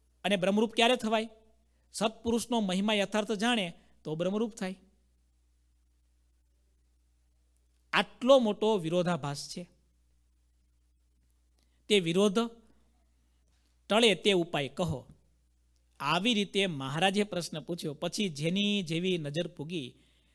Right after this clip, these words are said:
તેણે તેવો ઉત્તર કર્યો, પણ એ પ્રશ્નનું સમાધાન થયું નહીં. પ્રશ્ન એટલો અલૌકિક છે, પણ જવાબ ભગવાન સ્વામિનારાયણ અદ્ભુત આપ્યો છે.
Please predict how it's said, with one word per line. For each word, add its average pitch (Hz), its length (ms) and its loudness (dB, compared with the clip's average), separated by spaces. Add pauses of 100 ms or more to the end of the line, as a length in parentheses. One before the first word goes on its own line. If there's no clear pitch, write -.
(160)
તેણે 196 280 2
તેવો 180 260 0
ઉત્તર 170 240 -4
કર્યો, 170 280 -4
પણ 170 180 -8
એ 175 220 -4
પ્રશ્નનું 165 520 -8
સમાધાન 127 560 -6
થયું 147 300 -8
નહીં. 147 420 -8 (560)
પ્રશ્ન 196 320 -4 (180)
એટલો 214 400 -2
અલૌકિક 208 760 0
છે, 175 300 -4 (380)
પણ 147 120 -8
જવાબ 151 520 2
ભગવાન 170 420 -2
સ્વામિનારાયણ 151 460 -8
અદ્ભુત 131 500 -6
આપ્યો - 280 -18
છે. - 140 -20